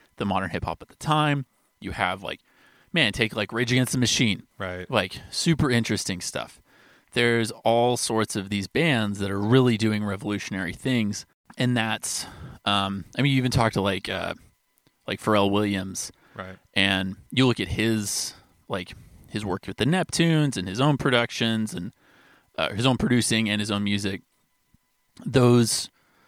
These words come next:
Speaker 1: like, the stuff that's really making a difference and successful in a lot of cases is fusing it.
Speaker 2: Yeah. The only thing I wanna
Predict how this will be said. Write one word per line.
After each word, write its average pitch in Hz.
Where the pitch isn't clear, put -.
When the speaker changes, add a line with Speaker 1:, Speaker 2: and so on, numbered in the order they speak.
Speaker 1:
like, 104
the -
stuff -
that's -
really 110
making 117
a 107
difference 101
and 98
successful -
in 78
a 82
lot 82
of -
cases -
is 101
fusing 92
it. 76
Speaker 2:
Yeah. 113
The -
only 165
thing 151
I 131
wanna 113